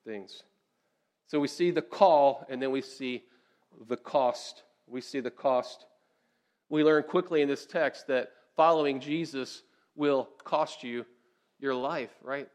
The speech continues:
Their life as they know it is going to change forever, right? Just in a practical sense, their life is, is changing forever. I've already gone through the cost that Jesus places before them. They need to deny themselves.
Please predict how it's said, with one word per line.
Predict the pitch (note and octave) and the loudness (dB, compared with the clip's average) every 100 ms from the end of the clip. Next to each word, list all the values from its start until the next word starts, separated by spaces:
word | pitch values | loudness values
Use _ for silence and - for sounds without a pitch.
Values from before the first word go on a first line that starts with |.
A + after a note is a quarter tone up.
| - | 0
Their | D#3+ G3+ | 4 6
life | F3 F3+ G#3 - | 8 6 4 0
as | E3 D3 | -6 0
they | D#3 E3 D#3 | 2 2 0
know | D3+ D#3 E3 | -2 0 2
it | C3+ - _ _ _ _ | 0 -2 _ _ _ _
is | - C#3+ | -4 0
going | D#3 D3+ D3 D3+ | 6 6 6 0
to | |
change | C#3 - D#3+ D#3+ D3+ D3+ - _ _ _ | -10 -2 2 2 0 -2 -8 _ _ _
forever, | _ D3+ D#3 D#3 A2+ - _ _ _ | _ 2 4 2 -2 -6 _ _ _
right? | C3 D3+ | -2 0
Just | D#3+ F#3 | 0 -2
in | F#3 | -2
a | |
practical | E3+ G3 G#3 G3+ E3+ | 0 0 0 -4 -8
sense, | D#3+ - F#3+ B2 - | -6 -2 -2 -2 -4
their | D#3 | 0
life | D#3 E3+ D3+ | 0 0 -4
is, | - - | -12 -8
is | D3 | -8
changing | - E3+ E3 D#3+ D3 | -6 -6 -4 -6 -8
forever. | C#3+ D3 C3 D3+ G2+ - _ _ _ _ _ - | -8 -4 -2 -2 -6 -14 _ _ _ _ _ 2
I've | D#3+ E3 | 4 6
already | F#3 G#3+ | 6 6
gone | F3 F3 G3+ | 4 4 4
through | G3+ E3+ | 4 -2
the | D#3 | -2
cost | D#3 F3+ E3+ - | 0 0 0 -2
that | |
Jesus | C#3+ D3+ F#3 D#3+ | -6 -6 -6 -6
places | - E3 E3+ - C#3 | -6 -2 -2 -4 -6
before | C#3+ - E3+ G3+ | -6 -4 0 0
them. | C#3+ G2+ - _ _ _ _ | 0 -6 -10 _ _ _ _
They | D#3+ | 0
need | F#3 F3+ | 0 0
to | E3 | -4
deny | C#3+ D3 C3+ D3+ F#3+ | -2 4 6 6 6
themselves. | G#3+ A3+ - D#3+ D#3 G3 G#3 - | 2 0 6 8 8 6 2 -12